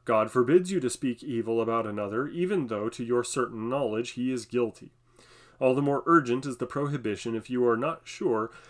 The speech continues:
but have it only from hearsay. But you say, "Why shouldn't I speak it if it's the truth?" I reply, "Why don't you bring it before the regular judge?"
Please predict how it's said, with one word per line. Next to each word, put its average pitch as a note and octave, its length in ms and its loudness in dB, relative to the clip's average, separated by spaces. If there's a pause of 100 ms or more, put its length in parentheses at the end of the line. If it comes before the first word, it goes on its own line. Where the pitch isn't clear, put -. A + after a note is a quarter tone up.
(240)
but E3 120 0
have E3+ 200 4
it F3 80 6
only D3+ 260 4
from D3 220 -2
hearsay. G3+ 640 -6 (420)
But D#3 160 -2
you F#3+ 80 -4
say, C#3 260 -2
"Why A#2+ 220 0
shouldn't F3+ 320 -4
I E3+ 100 0
speak - 380 -4
it A2 80 0
if - 160 -6
it's - 140 -20
the G#2+ 120 -6
truth?" F#2+ 540 -4 (420)
I B2 140 -2
reply, G#2+ 680 -2 (600)
"Why A2 140 2
don't A2+ 320 0
you B2+ 80 -2
bring C3+ 260 2
it D3+ 100 -4
before E3+ 300 2
the E3 80 4
regular F3 420 2
judge?" F3 480 -4